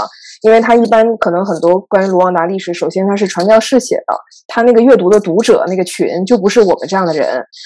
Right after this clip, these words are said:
所以你在读的时候就会觉得经常会要出神，然后就是为什么他要这么写，为什么他要那样写。这次参加完双年展，就是尤其是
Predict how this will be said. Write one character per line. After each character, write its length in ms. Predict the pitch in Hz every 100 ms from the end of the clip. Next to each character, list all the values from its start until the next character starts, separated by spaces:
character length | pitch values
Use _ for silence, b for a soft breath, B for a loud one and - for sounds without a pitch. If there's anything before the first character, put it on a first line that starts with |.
| B
所 100 | -
以 40 | 220
你 40 |
在 100 | 226
读 200 | 220 180
的 60 | 226
时 120 | 226
候 80 | 185
就 100 | 220
会 120 | 220
觉 160 | 208 147
得 100 | 175
经 180 | 220 233
常 120 | 180
会 120 | 196
要 160 | 180 175
出 180 | - 214
神， 180 | -
然 300 | 143 165 175
后 80 | 170
就 80 | 185
是 80 | 202
为 100 | 254
什 120 | 214
么 80 | 175
他 100 | 196
要 60 |
这 100 | 190
么 100 | 202
写， 160 | 190 -
为 60 | 180
什 60 | 170
么 80 | 170
他 60 | 175
要 80 |
那 80 | 180
样 100 | 156
写。 260 | 156 - - - B B B _
这 100 | 269
次 80 | 254
参 160 | 262
加 100 | 262 240
完 120 | 233
双 160 | 262
年 100 | 247
展， 220 | 240 247 160
就 120 | 202
是 200 | 208 208
尤 120 | 190
其 160 | 240 269
是 220 | 269 294